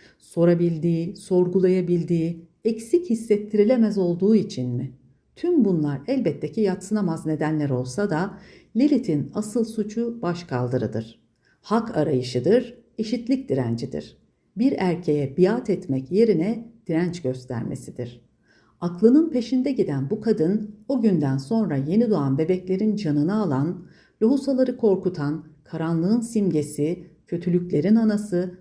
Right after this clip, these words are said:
tüm meçhullerin baş faili olarak efsane ve söylencelerde yerini alır. Özellikle dini tasvir yasağı olmayan Avrupa resim ve heykel sanatında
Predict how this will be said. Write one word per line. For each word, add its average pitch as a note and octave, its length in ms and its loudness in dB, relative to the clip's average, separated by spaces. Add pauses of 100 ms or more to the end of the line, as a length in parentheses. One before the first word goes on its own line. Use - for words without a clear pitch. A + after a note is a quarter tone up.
(140)
tüm D#4 320 0
meçhullerin D#3 800 -2
baş A#3 260 -4
faili D3 400 -2
olarak F#3 520 0 (200)
efsane A#3 640 0
ve A#3 120 2
söylencelerde E3+ 800 0
yerini D3 380 0
alır. - 440 -10 (640)
Özellikle G#3+ 800 2
dini G#3 360 2
tasvir G#3 380 -4
yasağı E3+ 500 -2
olmayan F#3 640 4 (240)
Avrupa A#3+ 380 -2
resim F#3+ 320 0
ve D#3 80 0
heykel D3+ 340 -4
sanatında D#3 760 -4